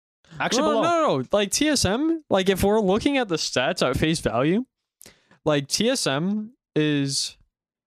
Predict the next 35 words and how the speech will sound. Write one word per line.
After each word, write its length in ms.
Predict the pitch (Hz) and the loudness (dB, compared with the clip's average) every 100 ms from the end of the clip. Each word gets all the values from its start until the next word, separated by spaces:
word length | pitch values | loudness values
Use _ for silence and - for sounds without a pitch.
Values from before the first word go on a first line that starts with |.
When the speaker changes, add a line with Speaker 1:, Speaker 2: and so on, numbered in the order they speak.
| _ _ _ _ _ _ _ | _ _ _ _ _ _ _
Speaker 2:
they're 200 | 156 160 | 0 0
two 320 | - - 202 | -2 -2 0
and 140 | 160 131 | 0 -4
four 420 | - 117 113 120 | -4 -2 0 -2
on 240 | - 123 120 | -4 -6 -6
their 120 | 110 | -6
maps. 600 | 113 113 110 - - - _ _ 180 | -6 -6 -8 -10 -12 -12 _ _ -12
Uh, 40 | |
yeah, 360 | 202 202 175 139 | -6 -2 0 0
the 100 | 135 | 0
guard 240 | 160 165 | 0 0
has 180 | 170 143 | -2 -4
one 280 | 120 139 151 | -4 -4 -2
more 500 | 139 131 123 120 - - - - - | -2 -2 -4 -6 -12 -20 -20 -18 -8
map 300 | 110 98 - | -6 -8 -12
on 140 | - | -16
them, 220 | 69 123 - _ | -18 -20 -20 _
'cause 100 | 131 | -4
Speaker 1:
Yeah. 80 | 135 131 | -2 -2
Speaker 2:
the 60 | |
guard 220 | 139 139 | -2 -2
is 160 | 139 - | -4 -6
three 240 | - 123 104 | -6 -6 -6
and 140 | 98 | -10
four. 260 | - 107 - _ | -10 -12 -12 _
Speaker 1:
Yeah. 280 | 123 113 101 - - - - _ _ - | -10 -8 -10 -16 -20 -20 -20 _ _ -8
Speaker 2:
But 120 | 156 | -4
T 180 | - 247 | -2 -2
S 140 | 214 | 0
M 140 | 233 240 | -2 -2
is 120 | 170 | -2
only 220 | 185 165 | -2 -2
down 340 | 143 165 185 160 | -2 -2 -2 -4
four 360 | - 180 185 | -2 0 2
rounds. 580 | 156 175 139 113 135 - | 0 0 -2 -4 -8 -12